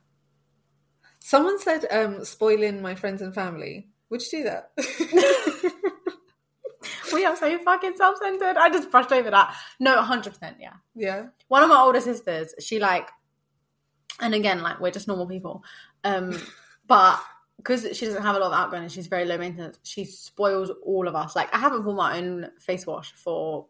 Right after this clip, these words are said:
Speaker 2: probably the last three years 'cause she buys it for me from this special brand.
Speaker 1: That's so cute.
Speaker 2: And, like, she buys me vitamin supplements and everything else. And it's the little things. Like, it's those little things that people just treat you to each week. Like, she'll come every Sunday and she'll have a gift for someone.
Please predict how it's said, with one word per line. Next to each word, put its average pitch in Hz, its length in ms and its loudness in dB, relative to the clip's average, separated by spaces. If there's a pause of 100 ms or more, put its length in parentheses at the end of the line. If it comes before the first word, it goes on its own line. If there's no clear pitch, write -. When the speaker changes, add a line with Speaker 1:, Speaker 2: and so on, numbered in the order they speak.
Speaker 2:
probably 175 220 -2
the 160 80 0
last 160 240 2
three 160 140 -2
years - 200 -2
'cause 170 160 -10
she - 80 -20
buys 170 180 0
it 143 100 -2
for 185 100 -2
me 170 140 -2
from 165 120 -8
this 151 120 -10
special 165 260 -6
brand. 160 500 -6
Speaker 1:
That's 202 220 0
so 190 160 -6
cute. 185 240 -8
Speaker 2:
And, 196 80 0
like, 190 180 2
she - 140 -6
buys 185 240 4
me 196 100 -6
vitamin 175 400 -4
supplements 170 560 -10
and - 80 -12
everything 180 240 -10
else. 175 140 -10 (240)
And 262 100 0
it's 277 120 -2
the 277 100 4
little 262 400 2
things. 165 400 -10
Like, 185 160 -2
it's 240 140 -4
those 262 200 0
little 240 180 0
things 196 240 -6
that 185 140 -6
people 214 200 -6
just 185 160 -12
treat 208 220 -6
you 175 100 -10
to - 140 -14
each - 280 -6
week. 175 180 -4
Like, - 140 -2
she'll 240 120 -8
come 247 160 0
every 208 180 -2
Sunday 202 240 0
and 160 100 -4
she'll 185 100 -4
have 175 120 -4
a 170 40 -12
gift - 240 -6
for - 120 -16
someone. 147 460 -12